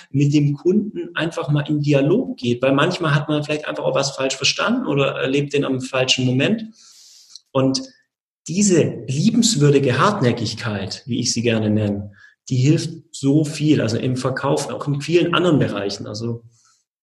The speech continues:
vielleicht noch mal so eine kleine Zeitgeschichte. Mit dieser liebenswürdigen Hartnäckigkeit ist mir gelungen, ein Studium in Schweden, eine Sonderlösung zu bekommen, anstatt in zwei Jahren einen Master in einem Jahr bekommen. Das hat kein anderer Student an der Uni bekommen.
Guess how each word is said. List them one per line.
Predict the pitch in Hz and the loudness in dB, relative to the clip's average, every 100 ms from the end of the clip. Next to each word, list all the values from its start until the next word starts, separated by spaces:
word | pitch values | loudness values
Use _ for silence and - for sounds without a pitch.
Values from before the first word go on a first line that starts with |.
| - | -12
vielleicht | 117 120 143 | -2 0 4
noch | 127 | 4
mal | 156 | 4
so | 147 143 | 4 2
eine | 143 | 2
kleine | 143 139 135 | 2 4 4
Zeitgeschichte. | - - 160 - - 127 - 147 143 - - | 2 0 -4 -2 -2 -2 -2 -4 -4 -10 -6
Mit | 131 151 | -2 2
dieser | 180 | 2
liebenswürdigen | 156 208 208 131 131 131 | 4 2 2 0 0 0
Hartnäckigkeit | 160 131 - 123 | 0 -2 0 -2
ist | - | -2
mir | 127 | -4
gelungen, | 120 135 170 135 147 143 | -2 0 0 0 -4 -6
ein | 127 120 | -6 -6
Studium | - - 226 156 123 | -6 -2 2 2 0
in | 120 | -4
Schweden, | - 139 160 135 196 208 - - - _ _ - | -4 -2 -2 0 -2 -6 -16 -20 -20 _ _ -6
eine | 127 | -2
Sonderlösung | - 202 185 135 127 127 | 2 4 6 4 2 0
zu | 123 131 | -4 -6
bekommen, | 131 139 143 | -4 -2 -2
anstatt | 143 120 - 131 127 | -2 -2 -2 -2 -4
in | |
zwei | 120 - 131 | -6 -2 0
Jahren | 165 143 127 | 2 2 2
einen | 120 | 0
Master | 117 123 - 123 | 0 0 0 -2
in | 123 | -4
einem | 123 139 | 0 2
Jahr | 139 120 123 | 2 2 2
bekommen. | 131 - 131 123 | -2 -2 -2 0
Das | - | -2
hat | 123 - _ | -6 -10 _
kein | - 131 143 139 | 0 2 2 2
anderer | 139 131 - | 2 2 0
Student | - - 120 123 135 135 | -4 -6 -4 0 0 -2
an | 117 | -2
der | 120 | -2
Uni | 131 123 | 0 -2
bekommen. | 123 - - 143 - | -2 -8 -2 0 0